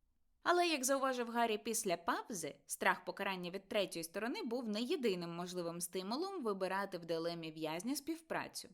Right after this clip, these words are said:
і змалював ситуацію. Припустімо, що це гра проти своєї магічно створеної ідентичної копії. Драко заявив був, що якби існували дві версії його, то, звісно, жоден Драко не хотів би завдати шкоди другому,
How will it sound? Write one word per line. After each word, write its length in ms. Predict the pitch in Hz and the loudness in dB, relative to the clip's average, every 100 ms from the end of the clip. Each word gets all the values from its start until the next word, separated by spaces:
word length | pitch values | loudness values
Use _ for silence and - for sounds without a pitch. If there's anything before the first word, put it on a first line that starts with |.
| _ - | _ -2
і 100 | 202 | 0
змалював 400 | 349 214 220 247 | 2 4 2 2
ситуацію. 720 | 240 190 156 135 - 64 - _ _ - | -2 -4 -6 -6 -8 -8 -12 _ _ -2
Припустімо, 580 | 381 403 - 523 339 214 | 0 0 -2 -2 -2 -2
що 180 | - | -4
це 180 | 262 269 | -2 0
гра 260 | 208 202 381 | 2 2 2
проти 240 | - - 202 | -2 -2 0
своєї 480 | 190 180 185 302 381 | 0 0 0 0 0
магічно 500 | 220 175 170 - 330 | -2 -2 -6 -4 -6
створеної 520 | - 180 180 220 247 | -2 0 0 -2 -2
ідентичної 680 | 196 185 160 160 - 180 185 | -2 -4 -4 -6 -6 -6 -4
копії. 540 | 175 135 - 139 - _ _ _ _ | -4 -4 -6 -10 -12 _ _ _ _
Драко 300 | 208 262 254 | 6 6 4
заявив 440 | 196 175 170 359 247 | 0 0 0 -4 -2
був, 240 | 175 - - | -4 -4 -6
що 160 | - | 0
якби 280 | 214 202 233 | 0 2 -2
існували 540 | 240 - 254 247 233 | 0 -2 2 2 2
дві 240 | 214 208 196 | 0 0 0
версії 540 | 175 170 175 - 160 | 0 0 0 -2 -2
його, 400 | 156 185 226 415 - | -2 0 0 0 0
то, 120 | 220 | 0
звісно, 560 | 196 190 185 180 165 175 | 2 2 2 -2 -4 0
жоден 420 | 196 180 160 156 | 2 2 0 0
Драко 360 | 165 160 262 | 2 2 2
не 100 | 311 | -2
хотів 320 | 359 269 185 196 | -2 -2 -2 -2
би 140 | 247 | 0
завдати 460 | 269 202 160 165 262 | 0 0 0 0 -4
шкоди 340 | - 190 262 | -2 -2 0
другому, 600 | 262 311 170 151 147 | 2 2 2 -4 -8